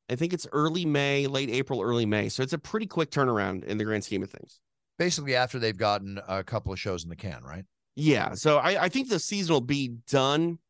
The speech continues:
Speaker 1: uh, in its entirety before episode one will air, but it's gonna be a very quick turnaround from when they wrap filming to the show's premiere.
Speaker 2: Well, he's obviously done filming Roadhouse because he can
Speaker 1: Right.
Speaker 2: dedicate his time.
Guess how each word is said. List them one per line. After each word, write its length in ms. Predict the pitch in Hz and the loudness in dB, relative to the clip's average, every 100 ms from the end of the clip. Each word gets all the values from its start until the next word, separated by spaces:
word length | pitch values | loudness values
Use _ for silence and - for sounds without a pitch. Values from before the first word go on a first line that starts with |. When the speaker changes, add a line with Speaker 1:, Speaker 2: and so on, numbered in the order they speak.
| _ | _
Speaker 1:
uh, 140 | 117 123 | -2 2
in 120 | 143 | 2
its 120 | 143 | 2
entirety 480 | 139 127 135 139 143 | 0 2 2 2 2
before 500 | 131 117 127 127 123 | -2 -4 0 2 2
episode 640 | 85 123 123 - 123 117 110 | 0 0 -2 2 2 2 2
one 420 | 117 117 117 123 | 2 2 2 -2
will 220 | 117 107 | -2 -2
air, 380 | - 120 117 127 | 0 2 4 2
but 140 | 131 120 | 2 0
it's 100 | - | 0
gonna 140 | 131 | 0
be 100 | 123 | 2
a 40 | |
very 240 | 117 113 110 | 2 2 0
quick 260 | - 120 | -2 -4
turnaround 440 | - 123 117 113 107 | 0 2 4 4 2
from 120 | 110 | -2
when 120 | 107 | 0
they 100 | 107 | 0
wrap 320 | 107 107 104 | 0 0 -2
filming 420 | - 117 104 101 104 | -2 0 2 0 -4
to 380 | - 101 95 95 | -6 -4 -4 -6
the 440 | 87 82 80 69 - | -6 -4 -6 -8 -8
show's 260 | - 107 | -2 -2
premiere. 320 | - 95 62 - _ | -4 -10 -12 -16 _
Speaker 2:
Well, 140 | - 123 | -2 -2
he's 120 | 117 | 0
obviously 340 | 156 170 147 | -2 -4 -8
done 200 | 120 113 | -6 -8
filming 300 | 104 110 101 87 | -6 -8 -6 -4
Roadhouse 640 | 87 85 76 71 - - _ _ | -4 -4 -8 -12 -14 -16 _ _
because 480 | 90 92 92 85 71 | -20 -12 -12 -10 -14
he 160 | 76 90 | -12 -2
can 100 | 107 | 0
Speaker 1:
Right. 60 | |
Speaker 2:
dedicate 300 | 95 90 95 | 0 -4 -8
his 120 | 87 | -8
time. 340 | - 69 64 | -10 -14 -16